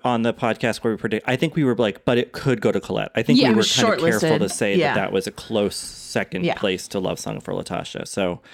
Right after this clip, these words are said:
Speaker 3: I
Speaker 1: we
Speaker 3: agree.
Speaker 1: didn't, we weren't completely off base.
Speaker 2: Yeah.
Speaker 1: But that's
Speaker 3: But
Speaker 1: an
Speaker 3: even
Speaker 1: example of, like, the older story of the Academy is still present.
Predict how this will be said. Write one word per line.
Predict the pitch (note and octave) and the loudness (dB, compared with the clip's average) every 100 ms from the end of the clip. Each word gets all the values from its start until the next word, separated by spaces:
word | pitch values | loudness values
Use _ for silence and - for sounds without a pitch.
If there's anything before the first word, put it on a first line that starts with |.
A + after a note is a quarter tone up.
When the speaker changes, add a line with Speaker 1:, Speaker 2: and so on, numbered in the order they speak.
| - | -12
Speaker 3:
I | D3+ | -8
Speaker 1:
we | D3+ | -2
Speaker 3:
agree. | A#2 | 2
Speaker 1:
didn't, | D3+ D#3+ | 2 2
we | C#3 | 2
weren't | F3+ | 2
completely | D#3+ C3+ C3+ C#3+ G#2+ | 2 0 2 0 0
off | F#2+ G2 | -2 -2
base. | G#2 F2+ - - - - - | -4 -6 -8 -16 -20 -10 -4
Speaker 2:
Yeah. | C4+ - _ _ - | -4 -6 _ _ -2
Speaker 1:
But | E3 | 0
that's | D3+ D#3+ | 4 2
Speaker 3:
But | F3 | 2
Speaker 1:
an | |
Speaker 3:
even | F3+ | 0
Speaker 1:
example | B2 A2 A#2 B2 | 0 0 0 0
of, | F#2+ F#2+ G2 - | 0 0 -2 -4
like, | G2+ G#2 - - - _ _ _ _ | -4 -4 -8 -20 -20 _ _ _ _
the | - A#2+ - | -6 -6 0
older | A2+ A2+ B2+ C3+ C3 | 4 4 4 2 2
story | - - G#2+ G#2+ G2+ | 0 0 2 4 2
of | |
the | A2 | 0
Academy | G2+ - F#2 F2+ F#2 | -4 -4 -4 -4 -4
is | F#2+ F#2+ | -4 -6
still | - G#2+ G#2+ | -4 -2 -2
present. | - G#2+ F2 - | 0 -2 -2 -10